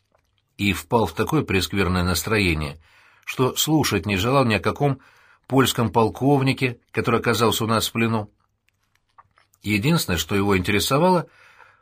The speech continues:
почему полковник, причинивший столько неприятностей армии Его Величества, до сих пор не вздёрнут на рее. «Так значит, впоследствии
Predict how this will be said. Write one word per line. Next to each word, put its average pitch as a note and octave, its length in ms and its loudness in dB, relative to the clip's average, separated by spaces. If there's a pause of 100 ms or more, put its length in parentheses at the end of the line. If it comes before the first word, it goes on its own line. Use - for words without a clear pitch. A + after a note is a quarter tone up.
(120)
почему F3 360 2
полковник, A2 760 0 (300)
причинивший F2+ 560 0
столько F#2+ 320 -2
неприятностей F#2 960 -2 (260)
армии G2 400 2
Его G2 160 0
Величества, G2 640 -2 (260)
до D2 160 -4
сих E2+ 220 -6
пор G#2+ 180 0
не G2 140 0
вздёрнут F#2+ 460 0
на B2+ 80 -2
рее. C#3+ 320 -4 (1080)
«Так E2 140 -4
значит, G2+ 320 -2
впоследствии F3 840 -2